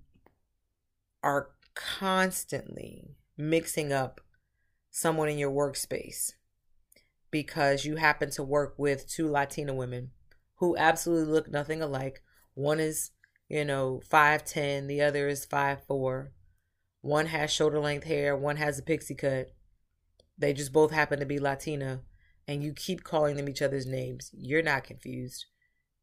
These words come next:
You're, you need to learn your coworkers' names.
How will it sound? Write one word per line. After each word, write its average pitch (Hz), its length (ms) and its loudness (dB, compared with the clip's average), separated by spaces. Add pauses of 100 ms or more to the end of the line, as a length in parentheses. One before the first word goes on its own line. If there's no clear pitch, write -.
(120)
You're, 139 440 -2 (160)
you 151 160 -4
need 151 220 -4
to 147 120 0
learn 139 640 0
your 135 140 -4
coworkers' 143 500 -2
names. 127 480 -4